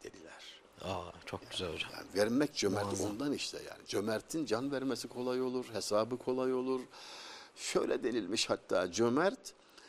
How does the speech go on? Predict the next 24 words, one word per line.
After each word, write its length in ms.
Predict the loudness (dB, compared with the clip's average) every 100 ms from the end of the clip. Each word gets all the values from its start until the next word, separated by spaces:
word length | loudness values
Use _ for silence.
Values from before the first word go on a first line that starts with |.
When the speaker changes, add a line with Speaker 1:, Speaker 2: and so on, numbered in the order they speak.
| -20 -12 -2
Speaker 1:
e, 680 | 4 6 6 6 4 4 6
iman 320 | 4 6 4
sahibi 340 | 4 4 6 8
olmasa 480 | 8 6 6 4
bile 200 | 6 4 4 -2 -14 -2
kuvvetle 500 | 4 12 10 12 10
umulur 360 | 12 8 6
ki 140 | 8 8
ölmeden 460 | 8 8 10 12
önce 180 | 10 10
ona 180 | 8 8
iman 300 | 6 6 6
nasip 300 | 6 6 6
olur. 380 | 6 4 -2 -12 -20 -20 -16 -10 -2
Cimri 640 | 2 4 4 4 2 0 -6 -20 -20 -20 -14 -2
korkulur 440 | -2 -2 -2 0
ki 120 | 0 -2
son 300 | -2 -2 -2
nefesi 320 | -2 0 -2
kurtaramaz 840 | -4 -6 -6 -6 -10 -8 -8 -8 -14
denilmiş. 540 | -18 -20 -18 -14 -14 -16 -20 -20 -18 -16 -16 -18 -14 0
Şöyle 340 | 4 6 8
de 140 | 6
denilmiş 680 | 4 0 0 2 2 2 -2